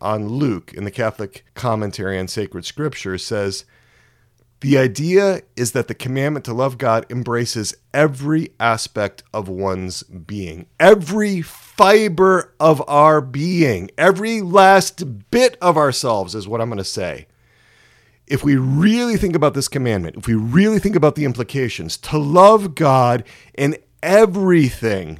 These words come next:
within us, in every internal experience, every thought, every emotion, every body sensation, every intention, every impulse, every attitude, every belief, every assumption, every desire,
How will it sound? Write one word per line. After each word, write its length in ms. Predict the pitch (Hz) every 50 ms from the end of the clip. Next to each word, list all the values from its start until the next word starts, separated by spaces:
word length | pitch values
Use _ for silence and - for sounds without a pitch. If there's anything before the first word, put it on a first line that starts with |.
| _ _
within 480 | - 113 120 135 127 123 - 135 120 110
us, 440 | 90 - - - - - - - _ _ _ _ _ _ _ _ _ _ _ _ _ _ _ -
in 220 | 160 156 165 165 - _ - -
every 640 | 165 180 196 170 175 185 190 190 196 196 185 - _ -
internal 720 | 143 147 156 156 151 131 - - 165 160 165 165 160 156
experience, 640 | - - - - - - - 180 160 127 117 - -
every 240 | 143 151 139 170 160
thought, 480 | 131 - - - 208 190 151 139 - -
every 280 | 151 156 139 170 170 165
emotion, 500 | 156 160 170 185 185 165 - - 123 117
every 220 | 127 135 151 147
body 400 | 127 110 - 165 160 170 175 165
sensation, 560 | - - 147 127 - - 127 110 - 135 120 -
every 240 | 139 135 160 160
intention, 560 | 160 160 147 - - 165 175 165 - 143 127 -
every 240 | 147 139 143 147 135 175
impulse, 420 | 185 196 190 - - 147 135 - -
every 240 | 160 143 151 151 - -
attitude, 640 | 143 165 180 180 180 - - - 143 120 120 98 95 - - - - - - -
every 320 | 156 160 131 156 170 165
belief, 420 | 131 - 160 170 170 190 175 - -
every 280 | - 151 135 156 151 147
assumption, 520 | 143 - - - 196 185 170 - 165 151
every 280 | - 139 143 156 147 135
desire, 640 | 123 156 139 123 131 190 180 180 180 160 147 -